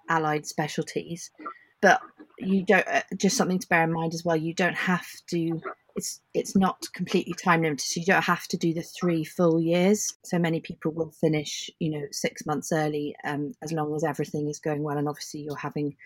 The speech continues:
satisfactory A R C P outcomes. So, so if I s-, say what I did, so I did two years, um, did I do two years? I think I did just under two years in generic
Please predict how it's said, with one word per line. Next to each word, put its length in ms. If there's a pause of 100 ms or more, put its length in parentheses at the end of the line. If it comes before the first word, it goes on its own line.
(300)
satisfactory 680
A 180
R 80
C 260
P 140
outcomes. 720 (540)
So, 320
so 240 (140)
if 160
I 80
s-, 240
say 240
what 240
I 200
did, 400
so 440
I 140
did 240
two 180
years, 500 (140)
um, 320 (180)
did 140
I 100
do 100
two 160
years? 140
I 60
think 140
I 60
did 220
just 260
under 220
two 240
years 360
in 360 (480)
generic 560